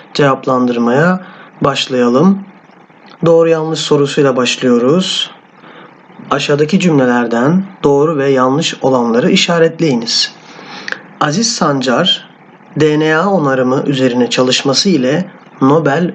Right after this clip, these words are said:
ödülü almıştır. Evet arkadaşlar, Aziz Sancar bildiğiniz gibi kim-,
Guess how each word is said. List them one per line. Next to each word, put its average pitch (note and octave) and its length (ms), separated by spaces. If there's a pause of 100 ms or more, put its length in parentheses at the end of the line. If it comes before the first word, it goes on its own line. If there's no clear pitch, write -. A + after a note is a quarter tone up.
ödülü B2+ 600
almıştır. C3 1040 (1200)
Evet D3+ 240
arkadaşlar, D3+ 960
Aziz C3+ 260
Sancar C3 640
bildiğiniz B2 540
gibi C3 500 (1300)
kim-, C3+ 420